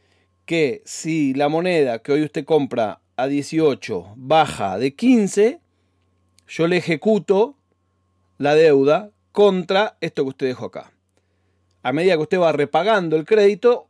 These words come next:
vamos bajando la cotización a la cual, si usted todavía no me pagó, yo lo obligo a que me pague. Y entonces, lo que pasó hoy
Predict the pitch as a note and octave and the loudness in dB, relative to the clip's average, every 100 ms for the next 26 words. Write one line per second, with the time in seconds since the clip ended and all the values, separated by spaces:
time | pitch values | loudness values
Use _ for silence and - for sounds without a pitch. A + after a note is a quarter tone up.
0 | _ D3 D#3+ F#3+ E3 D#3+ - A3 D#3 D3 | _ -2 0 0 0 0 0 0 0 0
1 | D3 F#3 - _ _ _ _ _ _ _ | 0 0 -10 _ _ _ _ _ _ _
2 | _ _ D3 D3 D#3 D3 D3+ D#3 F3+ F3+ | _ _ -6 -4 -4 -8 -10 -6 -4 -2
3 | D#3+ C#3+ D#3 D#3+ - _ _ _ _ - | -2 0 2 2 0 _ _ _ _ -14
4 | - C3+ D#3 D3 D3 D#3+ D#3 C#3+ D#3 D#3+ | -12 -10 -8 -2 -2 -2 -4 -2 -2 -2
5 | E3 C#3+ C3+ C#3+ B2 A2+ F#2+ - - _ | 0 0 0 0 -2 -8 -16 -20 -20 _
6 | _ _ _ _ _ _ _ _ _ _ | _ _ _ _ _ _ _ _ _ _
7 | _ _ _ _ _ _ _ _ _ _ | _ _ _ _ _ _ _ _ _ _
8 | _ _ _ _ _ _ - B3+ B3+ D4 | _ _ _ _ _ _ -10 -6 -2 0
9 | G#3+ - D#3 - - _ _ _ D#3 - | 0 -2 -4 -6 -14 _ _ _ -10 -8
10 | E3 E3 - A3 G#3 C#3+ C#3+ | -6 -6 -2 0 2 2 0